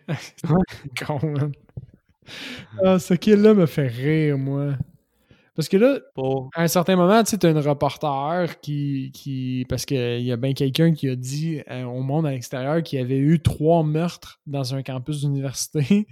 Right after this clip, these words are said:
Speaker 1: <laughs> puis qui était encore ouvert. <laughs> C'est sûr que ça s'est rendu jusqu'aux journaux, right ?
Speaker 2: Ouais, mais tu sais, honnêtement, à la défense de Pieces, le tueur principal, spoiler, spoiler, <laughs> le tueur principal, euh, c'est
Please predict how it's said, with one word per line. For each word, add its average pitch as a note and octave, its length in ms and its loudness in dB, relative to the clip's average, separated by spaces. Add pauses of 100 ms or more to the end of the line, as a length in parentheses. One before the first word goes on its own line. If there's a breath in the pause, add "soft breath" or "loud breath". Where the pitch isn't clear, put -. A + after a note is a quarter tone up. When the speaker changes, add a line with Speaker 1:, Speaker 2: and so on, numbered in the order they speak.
(140 loud breath)
Speaker 1:
<laughs> - 180 -20
puis E3+ 140 -2
qui - 180 -6
était D3+ 240 0
encore D3+ 400 -2
ouvert. C#3+ 420 -6
<laughs> - 1200 -12
C'est D3+ 140 -4
sûr F#3 220 4
que F#3 40 2
ça F3 120 -4
s'est D3+ 180 -2
rendu D#3+ 240 -2
jusqu'aux D#3+ 340 -4
journaux, D3+ 440 -4
right ? G#3 220 -6 (280)
Speaker 2:
Ouais, C3 420 0
mais C3+ 220 0
tu D#3 80 0
sais, F#3 120 -2
honnêtement, D#3+ 600 0
à D3 160 2
la C#3+ 160 0
défense C#3 560 -2
de C3+ 100 0
Pieces, C#3 800 -4 (340)
le B2+ 280 0
tueur C3 480 -6
principal, B2+ 640 -6
spoiler, G3+ 640 -2 (400)
spoiler, G3 580 -4 (140)
<laughs> - 100 -16
le C#3 140 -6
tueur D3+ 240 -4
principal, C#3 640 -6
euh, A#2+ 320 -8
c'est B2+ 400 -8